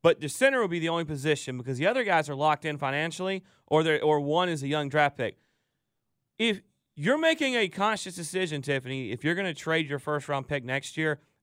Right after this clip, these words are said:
and you're gonna trade up for a quarterback to say, "We're going quarterback here, and then we're gonna sign an edge rusher." You're gonna spend your cap space on an edge rusher, right? Because you,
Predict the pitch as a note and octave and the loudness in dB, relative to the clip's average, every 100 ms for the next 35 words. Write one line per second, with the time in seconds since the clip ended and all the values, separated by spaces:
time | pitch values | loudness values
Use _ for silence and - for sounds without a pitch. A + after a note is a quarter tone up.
0 | - C3 D3+ D3+ C3 D3 C3+ C#3 - C3 | -4 0 0 -2 -2 0 2 0 -2 -6
1 | C#3+ D3+ E3 B2+ C3 D3+ C#3 B2 _ _ | -2 0 0 -2 -2 2 2 0 _ _
2 | _ _ C#3+ D#3+ D#3 E3 D#3+ C#3 A#2+ - | _ _ 2 4 4 4 2 0 -6 -4
3 | D#3 G#3 A3+ A#3+ A#3 A#3 - _ - F#3 | 2 4 6 4 4 2 -4 _ -6 0
4 | F3 C#3+ C3+ C3+ _ _ B2 C3+ C#3 D#3+ | 2 2 -2 -6 _ _ -2 0 2 2
5 | E3+ C#3+ - - F3 E3+ C3 G#2+ G#2 - | 2 -2 -4 0 2 2 0 -2 -8 -16
6 | _ _ _ _ _ C3 C#3 C#3+ B2 A2+ | _ _ _ _ _ 0 2 2 0 -2
7 | - D#2+ - _ _ _ _ _ C#3+ F#3+ | -4 -12 -20 _ _ _ _ _ 4 4
8 | A3+ A3 - G#3+ F#3+ F#3 F#3+ E3+ - E3 | 4 0 0 0 0 -2 0 0 0 -2
9 | D#3 D3+ C#3+ C#3+ A#2+ A#2 G#2 - G2+ A#2 | -2 -2 0 0 0 -2 -4 -8 -2 2
10 | D#3 E3+ _ _ - D3 D#3 B2 A#2+ | 2 -2 _ _ -6 -2 -2 -2 -6